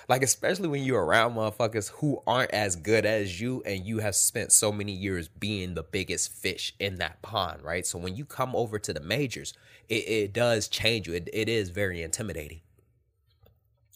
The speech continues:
My first mission, my first mission I get, you know, it's, I had to been there probably, like, a month. It was a fucking disaster.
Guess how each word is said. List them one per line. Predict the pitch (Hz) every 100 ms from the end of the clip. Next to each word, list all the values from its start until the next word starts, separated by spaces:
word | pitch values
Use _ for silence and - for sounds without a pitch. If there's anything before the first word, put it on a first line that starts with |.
| -
My | 87 95
first | - 107 95
mission, | 98 107 - 82 87 _ _ _ _ _ _ _ _
my | 87
first | 107 139 120
mission | 107 110 - 85
I | 87
get, | 73 85 82 -
you | - 87
know, | 82 85
it's, | 90 -
I | 85
had | 87 90
to | 82
been | 80
there | 85
probably, | 82 90 82
like, | 80 78
a | -
month. | 85 80 _ _ _ _ _ _ _ _ _ -
It | 104
was | 95
a | 78
fucking | - - 95 - 80
disaster. | 82 76 80 76 76 69 69